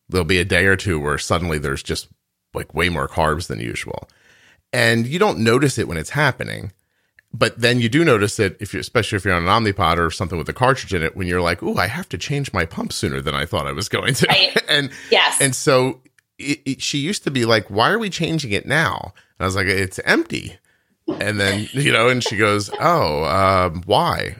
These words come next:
Speaker 1: And I was like, "Why do you think?" <laughs> She goes, "Oh, I got nachos at Moe's yesterday, and I had a,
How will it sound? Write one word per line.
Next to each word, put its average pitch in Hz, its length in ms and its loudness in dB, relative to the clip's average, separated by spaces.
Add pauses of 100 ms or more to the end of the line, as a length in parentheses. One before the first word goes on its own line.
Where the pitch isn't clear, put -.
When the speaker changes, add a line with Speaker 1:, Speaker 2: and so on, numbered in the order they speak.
Speaker 1:
And 95 100 -10
I - 20 -6
was 76 100 -6
like, 71 120 -2
"Why 82 180 4
do 71 80 0
you 123 140 2
think?" - 460 -4
<laughs> - 680 -18
She - 160 -14
goes, - 140 -8 (340)
"Oh, - 80 4
I 82 120 2
got 85 200 2
nachos 82 560 0
at - 120 -4
Moe's 87 440 -2
yesterday, 104 800 0
and 85 140 -4
I 69 140 -2
had - 340 0
a, - 200 0